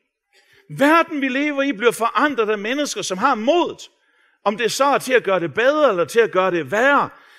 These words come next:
Men når du tænker over det, så er den her verden, den bliver formet, og den bliver forvandlet, og den bliver udviklet ud af dem, som har modet.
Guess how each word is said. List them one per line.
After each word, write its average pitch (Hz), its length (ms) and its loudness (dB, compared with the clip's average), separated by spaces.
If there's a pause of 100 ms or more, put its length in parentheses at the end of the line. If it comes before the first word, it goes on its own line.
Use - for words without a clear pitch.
(160)
Men 220 140 -6
når 240 160 0
du 190 100 -10
tænker 339 360 -2
over 269 280 4
det, 160 160 -2 (240)
så - 140 -6
er 262 60 0
den 269 240 -2
her 269 200 2 (180)
verden, 240 400 0
den 220 140 -4
bliver 196 140 0 (260)
formet, 294 460 0
og 190 80 -4
den 180 160 -4
bliver 170 120 0
forvandlet, 233 600 -2 (280)
og 147 80 -10
den 151 120 -4
bliver 156 220 2 (180)
udviklet 240 680 0 (280)
ud 294 200 0
af 214 140 0
dem, 254 360 -2 (140)
som 196 240 -8
har 190 600 -4
modet. 170 440 0